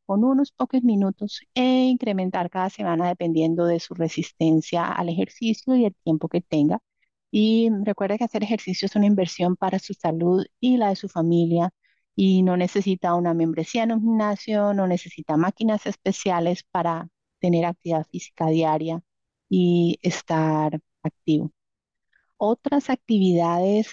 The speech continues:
eh, que le pueden ayudar también, eh, son, por ejemplo, el yoga y la meditación.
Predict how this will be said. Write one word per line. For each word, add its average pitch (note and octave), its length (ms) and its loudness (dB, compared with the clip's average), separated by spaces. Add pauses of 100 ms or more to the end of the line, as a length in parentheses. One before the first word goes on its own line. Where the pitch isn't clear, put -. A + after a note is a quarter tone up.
(120)
eh, F3+ 200 0
que F3 320 -2
le F#3 100 -10
pueden F3+ 340 -2
ayudar F3+ 400 -2
también, A3+ 500 -2 (300)
eh, F3+ 180 -4
son, F3 480 0
por F#3+ 120 -4
ejemplo, F3+ 580 0
el D#3+ 240 -8
yoga F3 680 0 (300)
y G3 100 0
la F3 120 0
meditación. E3 800 0